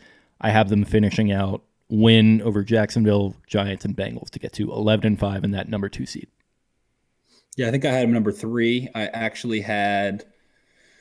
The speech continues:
Speaker 2: I think I had the Bills as the one seed. They have a really easy schedule and then a weak division for the most part, unless the Patriots end up somehow being a juggernaut despite all those losses and turnover. Uh, I think I had the Chiefs two, Ravens three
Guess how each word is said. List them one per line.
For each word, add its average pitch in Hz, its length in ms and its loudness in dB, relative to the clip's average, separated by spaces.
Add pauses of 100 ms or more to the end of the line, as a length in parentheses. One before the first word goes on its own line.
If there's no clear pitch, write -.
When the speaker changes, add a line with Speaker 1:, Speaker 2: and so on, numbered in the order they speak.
(340)
Speaker 2:
I 98 60 -8
think 175 160 -2
I 302 40 6
had 180 80 4
the 107 60 -2
Bills 131 460 4
as 101 100 -4
the 113 80 -2
one 107 260 0
seed. 82 400 -8 (180)
They 107 100 -2
have 127 100 0
a 117 60 0
really 110 200 2
easy 104 260 -4
schedule 107 640 -4 (520)
and 95 720 -4
then 95 600 -4 (320)
a 92 60 -12
weak 104 280 -8
division 101 440 -6
for 120 100 -8
the 113 100 -4
most 117 260 -4
part, 143 380 -2
unless 98 280 -4
the 95 60 -10
Patriots 98 440 -4
end 98 140 -2
up 92 140 -6
somehow 95 360 -4
being 95 180 -4
a 92 40 -4
juggernaut 98 540 -2
despite - 260 -6
all 95 100 0
those 92 300 -6
losses 98 340 -2
and 92 140 -8
turnover. 107 640 0 (560)
Uh, 85 240 -2
I 85 100 -6
think 101 160 -2
I 92 40 -4
had 98 200 -6
the - 80 -12
Chiefs - 380 0
two, 107 320 4
Ravens 95 380 -2
three 95 560 -2